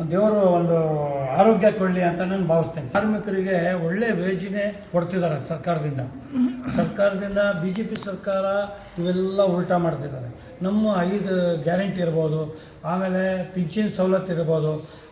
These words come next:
ಆಮೇಲೆ ಮದುವೆ ಸವಲತ್ತು ಇರ್ಬೋದು, ಎಲ್ಲ ಕೊಡ್ತಿದ್ದಾರೆ ಕಾರ್ಮಿಕರಲ್ಲಿ, ಎಲ್ಲ ಪಡೀತಿದ್ದಾರೆ. ಆಮೇಲೆ ಹೆಚ್ಚಿಗೆ ಎಲ್ಲ ಇವಾಗ ನೋಡ್ರಿ ಪೆಟ್ರೋಲ್ ಜಾಸ್ತಿ ಮಾಡ್ತಿದ್ದಾರೆ. ಅವೆಲ್ಲ ಏನೂ ಇಲ್ಲ ಸರ್. ಹತ್ತೊಂಬತ್ತು ಜನ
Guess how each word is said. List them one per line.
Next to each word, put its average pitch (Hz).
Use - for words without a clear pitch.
ಆಮೇಲೆ 185
ಮದುವೆ 175
ಸವಲತ್ತು 190
ಇರ್ಬೋದು, 156
ಎಲ್ಲ 247
ಕೊಡ್ತಿದ್ದಾರೆ 220
ಕಾರ್ಮಿಕರಲ್ಲಿ, 170
ಎಲ್ಲ 208
ಪಡೀತಿದ್ದಾರೆ. 185
ಆಮೇಲೆ 208
ಹೆಚ್ಚಿಗೆ 202
ಎಲ್ಲ 202
ಇವಾಗ 190
ನೋಡ್ರಿ 190
ಪೆಟ್ರೋಲ್ 190
ಜಾಸ್ತಿ 175
ಮಾಡ್ತಿದ್ದಾರೆ. 151
ಅವೆಲ್ಲ 202
ಏನೂ 220
ಇಲ್ಲ 185
ಸರ್. 160
ಹತ್ತೊಂಬತ್ತು 233
ಜನ 202